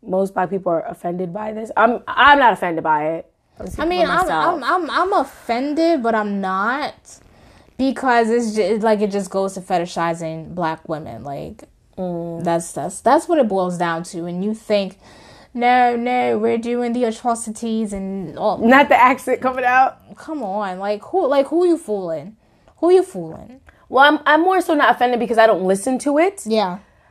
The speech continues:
Speaker 1: As-, and I'm also, I really don't know about it. And I literally did not really even know who they were. Um, kinda, sorta. But you know what I mean? So that's why I'm not offended. But,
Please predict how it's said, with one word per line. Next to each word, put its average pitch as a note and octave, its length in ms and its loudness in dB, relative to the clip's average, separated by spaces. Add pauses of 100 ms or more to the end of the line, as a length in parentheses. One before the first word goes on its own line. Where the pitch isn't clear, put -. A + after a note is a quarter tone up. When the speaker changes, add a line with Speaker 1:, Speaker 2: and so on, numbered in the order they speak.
(220)
Speaker 1:
As-, G#3 220 -10
and A3+ 200 8
I'm G#3+ 200 2
also, A#3+ 200 4
I A3+ 40 8
really A3+ 240 4
don't F#3+ 340 0
know G3 220 6
about A3+ 320 6
it. D4 280 0 (140)
And A3 100 2
I G3+ 140 6
literally D4+ 340 6
did B3+ 140 2
not A#3 200 6
really B3 200 4
even G#3+ 160 0
know G#3+ 160 4
who A3+ 60 0
they G3 140 2
were. F3 340 0 (160)
Um, D#3+ 380 -2 (800)
kinda, - 280 -6
sorta. - 420 -4
But B3 60 0
you C4 80 4
know C#4 60 10
what C#4 80 8
I - 20 2
mean? D4 160 0
So B3 140 -2
that's A#3 200 4
why A#3 60 -2
I'm A3 80 -2
not G3 100 0
offended. F3 400 -4
But, E3+ 320 -2